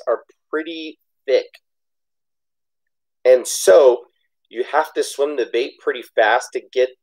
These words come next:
um, these legs kicking pretty well, which is fine. But, uh, what I've noticed just through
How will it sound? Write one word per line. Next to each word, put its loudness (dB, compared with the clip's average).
um, -6
these -10
legs 2
kicking -4
pretty -6
well, 4
which 2
is -4
fine. 2
But, 4
uh, -2
what 6
I've 2
noticed 2
just -2
through -6